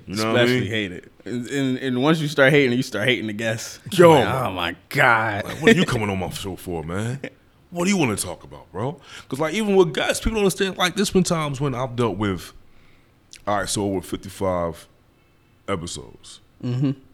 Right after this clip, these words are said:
Speaker 1: I've had guests that were very engaging.
Speaker 2: Mm-hmm.
Speaker 1: You know, we could talk about everything. Then there's guests where I'm like, "Oh, God, how am I gonna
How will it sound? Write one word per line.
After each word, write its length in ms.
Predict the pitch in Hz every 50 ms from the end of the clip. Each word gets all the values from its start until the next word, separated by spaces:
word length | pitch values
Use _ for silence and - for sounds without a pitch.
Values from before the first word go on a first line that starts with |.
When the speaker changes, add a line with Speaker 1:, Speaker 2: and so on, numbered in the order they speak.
| - -
Speaker 1:
I've 200 | - 95 98 95 85
had 320 | 95 98 95 87 76 69
guests 560 | 87 92 95 92 90 85 - - - - - - _ _ _ _ _ _ _ - 87 82
that 380 | - 87 82 80 78 76 - - _ _ _ _ _ _ _ _ _ _ _ _ _ _ -
were 120 | 92 92
very 340 | 82 80 92 90 87 87 85
engaging. 600 | 85 82 76 85 87 95 98 92 101 117 135 147 - - -
Speaker 2:
Mm-hmm. 280 | - 120 123 131 135 123 127 - - _ _ _ _ _
Speaker 1:
You 80 | - 80
know, 120 | 90 90 87
we 80 | 87
could 80 | - -
talk 140 | - 98 78
about 200 | 80 78 78 87
everything. 520 | 98 104 95 92 90 - - 71 60 57 - - - - _ _ _ _ _ _ _ _ _ _ _ _ _ _ -
Then 160 | 98 101 98
there's 220 | 98 92 87 78
guests 640 | 76 73 71 104 101 98 92 87 - - - - - _ _ -
where 160 | 85 85 87
I'm 100 | 87 87 87
like, 220 | 82 78 73 69 - - - - _ _ _ _ _ _ _ _ _
"Oh, 140 | - 85 78
God, 380 | 71 - 87 87 85 78 69 - - - - _ -
how 120 | - 98
am 100 | 92 98
I 80 | 95 90
gonna 260 | 85 87 78 69 65